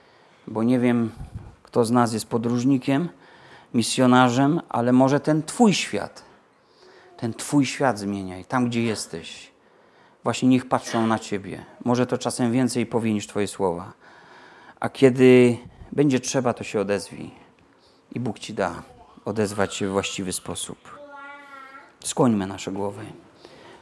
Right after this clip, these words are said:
Panie, dziękuję Ci za Twoją Ewangelię. Ta Ewangelia jest przesłaniem dobrej nowiny o zbawieniu,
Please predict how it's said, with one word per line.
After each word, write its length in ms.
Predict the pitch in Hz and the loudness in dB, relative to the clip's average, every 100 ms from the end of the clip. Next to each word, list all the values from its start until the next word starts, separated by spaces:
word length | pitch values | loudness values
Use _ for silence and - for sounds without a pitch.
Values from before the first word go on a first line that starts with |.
| - | -4
Panie, 360 | - 135 123 117 117 - _ - - - - - - - - - - - - - _ | 4 6 6 2 -4 -20 _ -20 -16 -16 -16 -20 -20 -20 -20 -20 -20 -20 -20 -20 _
dziękuję 520 | 120 151 143 170 170 | 8 8 10 10 10
Ci 220 | 151 - 151 | 8 4 6
za 180 | 143 | 8
Twoją 480 | 139 - 143 143 135 | 6 6 8 10 8
Ewangelię. 640 | 107 120 117 110 101 95 80 - - - - - - | 6 4 4 2 0 -4 -8 -12 -16 -20 -20 -20 -4
Ta 180 | 139 135 | 4 6
Ewangelia 880 | 127 127 123 147 143 143 143 143 135 | 8 6 8 10 10 8 8 6 6
jest 480 | 127 127 - - - | 6 6 0 -10 -8
przesłaniem 1000 | - 131 - 131 123 113 95 107 107 110 | -2 0 2 4 4 4 2 -2 -4 6
dobrej 360 | 139 131 143 | 6 8 8
nowiny 400 | 135 127 123 120 | 8 8 6 6
o 60 | 113 | 4
zbawieniu, 640 | 104 107 107 107 98 92 | 0 -2 0 0 -2 -6